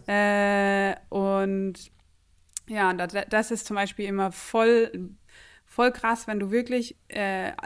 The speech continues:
also wenn das Catering auch so schnell ist, was jetzt auch am Samstag der Fall war, aber die sind hier eigentlich alle super schnell. Und du einfach wirklich isst, während die letz-,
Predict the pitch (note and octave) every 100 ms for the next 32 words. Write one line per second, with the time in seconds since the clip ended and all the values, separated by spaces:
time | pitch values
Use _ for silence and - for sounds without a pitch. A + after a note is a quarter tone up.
0 | - - G3+ G3+ G3+ G3 - A3+ A3 G#3
1 | G3 F3+ - F#3 - G#3 G#3+ A#3 G3+ F#3
2 | F3+ - F3 F3 F3 F3+ F#3 - F3+ -
3 | E3+ F3+ F#3 F#3 E3+ E3+ F3+ - F3 F#3
4 | F3+ F3+ - F#3+ F#3 E3+ F3+ F3 - F#3
5 | F#3+ F#3+ - - - - _ G3+ G3 G3+
6 | G3 G3+ G#3+ A3+ A3+ A#3 A3 - A#3 B3
7 | - G3 G3+ G3+ G3 G#3 G#3+ -